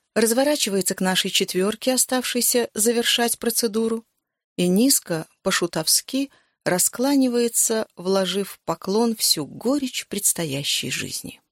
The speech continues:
На прощание в метро отец новоиспеченного москвича-студента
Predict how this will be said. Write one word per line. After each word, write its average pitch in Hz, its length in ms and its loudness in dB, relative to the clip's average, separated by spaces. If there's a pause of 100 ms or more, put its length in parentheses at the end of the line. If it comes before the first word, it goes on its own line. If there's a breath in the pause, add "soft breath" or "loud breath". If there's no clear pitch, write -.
(180)
На 175 100 0
прощание 190 800 2
в 170 120 -4
метро 226 460 0
отец 180 500 0
новоиспеченного 170 880 -2
москвича-студента 160 1200 0